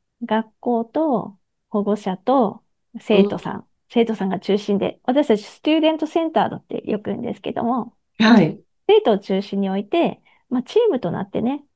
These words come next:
Speaker 1: 学校、学習コーチ、そして生徒さんと保護者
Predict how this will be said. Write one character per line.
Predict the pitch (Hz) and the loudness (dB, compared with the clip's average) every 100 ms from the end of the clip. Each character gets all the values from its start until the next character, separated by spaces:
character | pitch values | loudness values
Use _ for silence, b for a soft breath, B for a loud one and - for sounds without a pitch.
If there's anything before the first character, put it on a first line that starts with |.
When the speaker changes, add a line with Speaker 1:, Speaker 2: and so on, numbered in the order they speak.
| _ _ - | _ _ -10
Speaker 1:
学 | 220 202 _ | -6 -6 _
校、 | - 202 190 - - _ _ _ _ | -6 -4 -2 -4 -12 _ _ _ _
学 | - 196 208 | -6 -4 -2
習 | 214 214 208 | -2 -2 -4
コ | 214 185 | -6 -8
ー | |
チ、 | 180 - - - _ _ _ _ - | -10 -10 -10 -10 _ _ _ _ -6
そ | |
し | 254 | -6
て | - 294 247 - _ _ | -2 0 0 -4 _ _
生 | - 202 | -2 -2
徒 | 202 180 | -2 -6
さ | - - | -6 -8
ん | |
と | - 240 | -4 -4
保 | 233 - | -2 -4
護 | 156 | -6
者 | - - | -8 -14